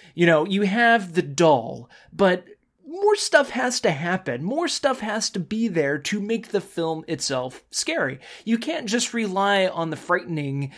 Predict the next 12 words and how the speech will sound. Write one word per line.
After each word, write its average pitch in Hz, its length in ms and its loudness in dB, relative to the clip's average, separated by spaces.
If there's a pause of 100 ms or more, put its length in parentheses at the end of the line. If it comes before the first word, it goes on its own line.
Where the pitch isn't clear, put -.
(260)
on 170 160 4
how 170 140 6
frightening 170 520 2
a 139 100 -6
doll 135 460 4
looks. - 580 0 (200)
You 143 120 -4
know, 143 160 4
like 147 180 2
with 165 120 -2
The 190 100 2
Exorcist, 139 640 -2